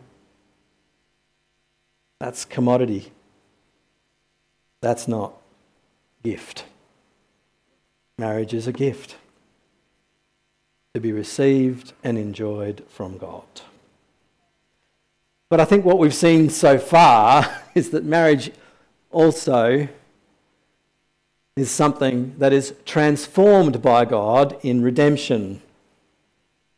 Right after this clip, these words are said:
Verse three, again, "Can we divorce a woman for each and every reason?" Uh, one of the questions we ought to ask if we hear that is, how on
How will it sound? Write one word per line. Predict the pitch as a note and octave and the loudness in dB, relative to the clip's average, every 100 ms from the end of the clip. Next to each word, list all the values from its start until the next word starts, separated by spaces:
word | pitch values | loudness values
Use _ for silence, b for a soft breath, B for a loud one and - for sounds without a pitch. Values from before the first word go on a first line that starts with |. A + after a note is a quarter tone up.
| _ _ _ _ _ _ _ - | _ _ _ _ _ _ _ -2
Verse | C#3 C3+ | -2 -2
three, | - D3 D3 E3+ A#3+ - _ - | 0 4 6 4 2 -6 _ -16
again, | B2+ C3 C#3 F3+ F#3 - _ _ _ _ _ _ _ _ _ _ _ | -4 0 2 0 -4 -14 _ _ _ _ _ _ _ _ _ _ _
"Can | B3+ B3+ | -2 2
we | F3+ | 4
divorce | D3 A#2+ A2+ A#2+ E3 - - - _ _ _ _ _ _ _ - | 2 -2 -2 0 -2 -8 -18 -20 _ _ _ _ _ _ _ -12
a | |
woman | A#2+ A2+ B2 E3 D3 | -8 -4 -2 -2 -4
for | B2+ A#2 A2+ - | -4 -2 -4 -2
each | B2 C#3 - | -4 -4 -4
and | D#3+ D#3 - | -4 -4 -4
every | A#2+ A#2 B2 C3 B2+ A#2+ | -4 -2 -2 -2 -2 -8
reason?" | G#2+ A2 A2+ A2 C3+ E3+ G3+ _ _ _ _ _ _ _ - | -8 -4 -4 -4 -4 -4 -8 _ _ _ _ _ _ _ -20
Uh, | - - | -20 -18
one | A3 F3+ | -10 -6
of | G#3 | -2
the | D#3+ | 0
questions | E3 D#3 D#3 C3 | 0 -2 -4 0
we | C3+ | 2
ought | D3 | 2
to | C#3+ | 0
ask | B2+ C#3+ - - | -2 -2 -2 -8
if | - | -10
we | A#2 | -8
hear | G#2 F3 F3 | -2 2 2
that | G2+ G2+ | 2 -4
is, | G#2+ - - _ _ _ _ _ _ _ | -6 -8 -20 _ _ _ _ _ _ _
how | - G3+ | -12 -6
on | C#3 A#2+ | -4 -6